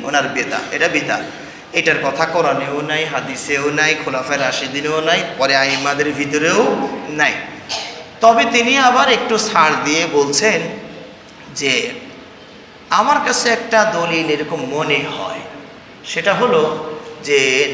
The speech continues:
নবী সাল্লাল্লাহু আলাইহি ওয়াসাল্লাম মদিনাতে এসে দেখলেন ইহুদিরা একটা দিন সম পালন করে। তো সেই সমটা পালন করে জিজ্ঞেস করলেন,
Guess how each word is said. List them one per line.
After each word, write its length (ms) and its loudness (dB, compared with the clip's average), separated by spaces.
নবী 180 0
সাল্লাল্লাহু 460 0
আলাইহি 220 4
ওয়াসাল্লাম 60 -4
মদিনাতে 520 0
এসে 500 4
দেখলেন 840 0
ইহুদিরা 720 2
একটা 260 0
দিন 220 -2
সম 480 0
পালন 400 0
করে। 160 -6
তো 60 -8
সেই 260 4
সমটা 480 4
পালন 320 4
করে 120 2
জিজ্ঞেস 400 2
করলেন, 180 0